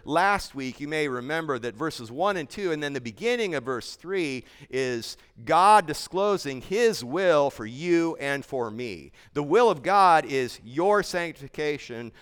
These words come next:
my sanctification. And that is laid out for us. We understand that we are all works under construction that come from a general call to sanctification. And even as we read in verse two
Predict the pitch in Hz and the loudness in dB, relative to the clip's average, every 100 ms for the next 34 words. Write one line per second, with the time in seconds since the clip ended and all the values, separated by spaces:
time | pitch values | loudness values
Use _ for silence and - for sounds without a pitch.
0 | - - 143 175 165 139 - _ - 147 | -20 -2 2 4 2 0 -6 _ -8 -6
1 | 127 - 104 - 95 92 - - _ _ | -6 -10 -10 -6 -6 -8 -14 -20 _ _
2 | - 147 135 - - 160 151 - - 123 | -4 -2 -2 -4 -2 2 2 -2 -10 -2
3 | 143 185 180 170 151 - 165 131 73 - | 2 4 6 6 4 0 0 0 -2 -10
4 | - 180 175 175 180 156 - 202 208 185 | -8 -6 -2 -2 -2 -4 -4 -2 0 0
5 | 151 151 147 131 - 196 185 147 139 208 | 0 0 0 0 2 4 4 2 2 0
6 | 214 - 190 185 175 156 110 - 147 175 | 0 -4 -4 -2 -2 -6 -12 -6 0 2
7 | - - 117 101 90 104 _ _ 143 - | 0 -6 -8 -8 -12 -16 _ _ -6 -4
8 | 220 220 202 160 165 147 139 143 127 - | 0 0 0 -2 -2 -2 -2 -4 -6 -12
9 | 120 110 202 247 208 160 - 156 147 135 | -12 0 2 4 4 2 2 2 4 4
10 | - 151 135 120 - - - 147 143 - | 0 -6 -6 -8 -14 -8 -4 -4 -4 -14
11 | 107 120 120 127 - 65 50 _ _ - | -8 -4 -4 -4 -12 -16 -20 _ _ -8
12 | 160 190 247 208 180 147 135 147 139 127 | -4 -2 -2 -2 -2 -2 -2 -4 -4 -2
13 | 160 175 143 131 127 - - 269 214 110 | -4 -4 -4 -4 -6 -8 -8 0 0 0
14 | 82 | -6